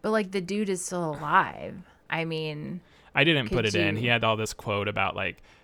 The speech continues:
Speaker 2: freedom and being vindicated and
Speaker 1: Ugh.
Speaker 2: and there is a tiny <laughs> chance,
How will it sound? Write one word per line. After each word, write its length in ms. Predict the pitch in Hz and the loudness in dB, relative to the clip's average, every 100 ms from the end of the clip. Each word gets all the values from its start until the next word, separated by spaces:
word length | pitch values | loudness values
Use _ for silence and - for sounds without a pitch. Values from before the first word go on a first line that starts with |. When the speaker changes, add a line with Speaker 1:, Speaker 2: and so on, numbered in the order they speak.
| - | -18
Speaker 2:
freedom 760 | - - 143 131 120 117 117 | -12 -4 0 2 2 0 0
and 160 | 110 104 | -2 -2
being 240 | 110 107 | -2 -2
vindicated 1200 | 101 110 110 110 - 107 101 101 98 95 95 95 92 | -2 -2 -2 -4 -2 -2 0 0 0 0 0 -2 -2
and 480 | 90 90 87 87 98 - _ _ _ - - | -4 -6 -8 -10 -12 -18 _ _ _ -20 -18
Speaker 1:
Ugh. 300 | - - - - - - _ _ _ | -16 -16 -18 -20 -20 -20 _ _ _
Speaker 2:
and 280 | 120 165 165 - | 0 0 0 -4
there 180 | 156 180 | -2 0
is 240 | 180 170 | 0 0
a 100 | 156 | -2
tiny 800 | 156 - - 120 143 143 143 135 | -4 -10 -6 -2 -2 0 0 -2
<laughs> 0 | |
chance, 920 | - 127 104 - 131 120 - - - | -2 -2 -2 -2 -4 -6 -8 -10 -8